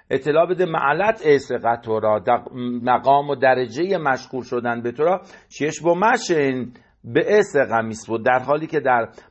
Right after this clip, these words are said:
مشغول شدن به میسوت این مقام وجود نداره. کی اس قمیس بود؟ زیرا مشغول شدن به میسوت یا خل یوت شه، یا آدم پویل و اوسه، یعنی انسان، اه، انجام می‌ده و عمل می‌کنه میسوت رو.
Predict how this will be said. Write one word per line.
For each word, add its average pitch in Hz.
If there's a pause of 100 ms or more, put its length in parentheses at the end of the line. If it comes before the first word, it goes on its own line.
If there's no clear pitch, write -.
مشغول 131
شدن 127
به 131
میسوت 156
این 139
مقام 143
وجود 156 (340)
نداره. 123 (320)
کی 202
اس 226
قمیس 135
بود؟ 131 (160)
زیرا 165 (240)
مشغول 139
شدن 139
به 139
میسوت 180
یا 170
خل 190
یوت 190
شه، 160
یا 180
آدم 180
پویل 208
و 143
اوسه، 110 (600)
یعنی 135
انسان، 156 (320)
اه، 123
انجام 147
می‌ده 160
و 143 (240)
عمل 190
می‌کنه 131
میسوت 120
رو. 123